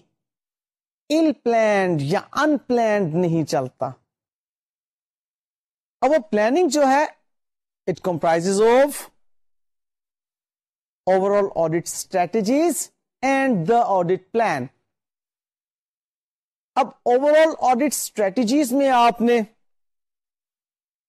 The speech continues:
جو مختلف شکلیں دیکھی، اس میں،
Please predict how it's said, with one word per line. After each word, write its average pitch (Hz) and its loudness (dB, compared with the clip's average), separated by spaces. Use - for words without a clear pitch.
جو 185 0
مختلف 185 -2
شکلیں 226 -2
دیکھی، 185 -2
اس 185 -4
میں، 196 -2